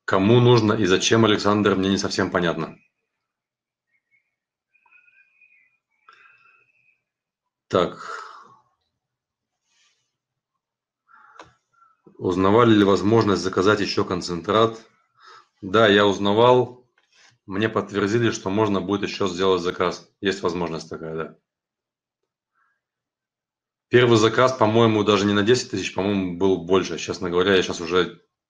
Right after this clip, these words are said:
цифры точно не помню. По-моему, считали на двадцать или на тридцать тысяч флаконов. Первый заказ концентрата травы. Где будет производиться препарат, на чьих площадях? Э, на наших площадях.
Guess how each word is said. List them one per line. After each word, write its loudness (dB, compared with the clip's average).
цифры 0
точно -4
не -4
помню. -4
По-моему, 0
считали -2
на -2
двадцать -2
или -4
на -2
тридцать -4
тысяч -6
флаконов. -4
Первый 0
заказ -2
концентрата -2
травы. 0
Где 2
будет 4
производиться 2
препарат, 2
на -2
чьих -4
площадях? -4
Э, -2
на 0
наших 0
площадях. -2